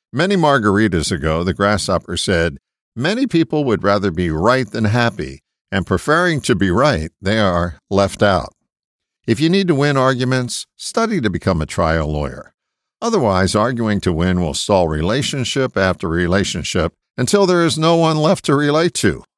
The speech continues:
only people to argue with. Begin to notice what you argue about. That's the problem that needs solving, not more debate about who's on the side of the angels.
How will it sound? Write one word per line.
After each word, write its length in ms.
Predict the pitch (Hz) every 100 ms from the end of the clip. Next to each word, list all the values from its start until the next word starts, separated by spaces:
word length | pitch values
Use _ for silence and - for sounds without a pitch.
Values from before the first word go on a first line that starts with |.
| _
only 300 | - 147 165
people 340 | 156 170 156 147
to 100 | 147
argue 440 | 147 165 175 127
with. 320 | 76 64 - _ _ _ _ -
Begin 280 | 156 208 220
to 80 | 170
notice 460 | 107 98 92 85
what 320 | - 95 87
you 260 | - 90 90
argue 420 | - 85 78 82
about. 360 | 78 73 65 62 _ _ -
That's 300 | 120 180 -
the 100 | 107
problem 460 | - 110 131 92 80
that 160 | 82
needs 280 | 87 87 71
solving, 460 | 107 101 92 69 62 _ _ -
not 180 | 185 220
more 220 | 123 110
debate 360 | 82 85 101
about 280 | 85 76 71
who's 360 | - 117 120 87
on 140 | 87
the 80 | 80
side 320 | - 98 98
of 100 | 73
the 160 | 76 76
angels. 600 | 101 87 - - -